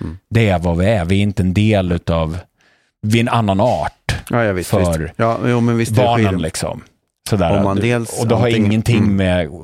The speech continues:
Speaker 2: åldern att göra.
Speaker 1: Mm. Om man dels antingen spelar någon typ av spel på en skärm.
Speaker 2: Mm.
Speaker 1: Vi kallar det för enkelhet skull T V-spel. Och så samtidigt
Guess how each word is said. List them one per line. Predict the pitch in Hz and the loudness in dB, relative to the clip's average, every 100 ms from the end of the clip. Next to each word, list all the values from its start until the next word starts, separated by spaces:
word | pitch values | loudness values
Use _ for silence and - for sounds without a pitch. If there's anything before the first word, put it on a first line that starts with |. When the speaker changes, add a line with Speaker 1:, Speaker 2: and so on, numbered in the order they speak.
| - | -6
Speaker 2:
åldern | 113 107 98 85 78 | -2 0 0 -2 -4
att | |
göra. | 71 64 | -6 -4
Speaker 1:
Mm. | 101 - - _ _ _ | -4 -6 -18 _ _ _
Om | - | -4
man | 95 95 | -2 0
dels | 117 104 | -2 -2
antingen | 98 87 - 98 95 87 82 _ - | -2 -4 -4 -6 -4 -6 -8 _ -8
spelar | 135 - 110 - - 50 - - _ - | -4 -2 -2 -4 -4 -6 -8 -14 _ -12
någon | 92 95 | -10 -8
typ | 95 - - | -8 -10 -8
av | - - 69 90 _ _ _ _ _ | -6 -6 -8 -14 _ _ _ _ _
spel | - 117 - - _ _ _ _ _ - | -6 -6 -6 -18 _ _ _ _ _ -6
på | 104 - - - | -4 -4 -10 -10
en | 90 87 | -8 -8
skärm. | - 107 - - _ - | -4 -6 -6 -18 _ -8
Speaker 2:
Mm. | 127 - - _ - - _ - - | -8 -8 -14 _ -20 -20 _ -20 -12
Speaker 1:
Vi | - | -10
kallar | - 78 - | -8 -8 -8
det | - | -10
för | - - | -12 -12
enkelhet | - - - 50 | -10 -10 -8 -10
skull | - - - _ - | -10 -10 -12 _ -8
T | - | -8
V-spel. | 95 - - _ _ _ _ _ _ _ _ _ _ _ _ _ _ _ _ _ _ | -8 -12 -12 _ _ _ _ _ _ _ _ _ _ _ _ _ _ _ _ _ _
Och | - | -6
så | 110 | -4
samtidigt | - 123 85 92 87 | -2 -2 -2 -6 -6